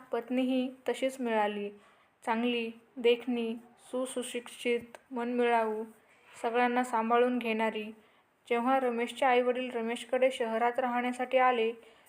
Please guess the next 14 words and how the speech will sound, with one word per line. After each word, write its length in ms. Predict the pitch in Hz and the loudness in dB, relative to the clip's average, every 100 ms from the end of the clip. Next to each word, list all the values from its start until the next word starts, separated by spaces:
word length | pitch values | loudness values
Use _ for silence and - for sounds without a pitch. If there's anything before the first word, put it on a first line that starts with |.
| _ _ _ _ _ - | _ _ _ _ _ 0
त्याच 260 | 254 254 | 2 2
दरम्यान 400 | 240 254 240 233 | 4 4 4 -2
त्याचे 340 | 240 - 233 269 | -6 -6 -2 0
काका 340 | 247 220 247 | 0 0 2
काकू 320 | 240 240 240 | 2 2 0
पण 280 | 254 247 233 240 - | -2 0 -2 -6 -8
त्याच्यासोबत 560 | 226 247 254 240 254 | -4 -4 -2 0 -2
शहरात 440 | 254 226 220 233 233 | -2 -2 2 2 2
आलेले 360 | 220 214 214 | 0 0 0
होते. 500 | 226 208 214 208 202 - _ _ _ _ 247 | -2 -4 -6 -8 -10 -16 _ _ _ _ -2
ज्यावेळेस 640 | 233 240 254 240 240 - - | 4 6 6 6 4 -2 -8
रमेशने 520 | 247 240 233 240 269 | -4 -2 -2 -2 -2
घर 240 | 247 226 247 | 0 2 2
घेतलं 420 | 254 254 220 226 | 2 -2 -4 -4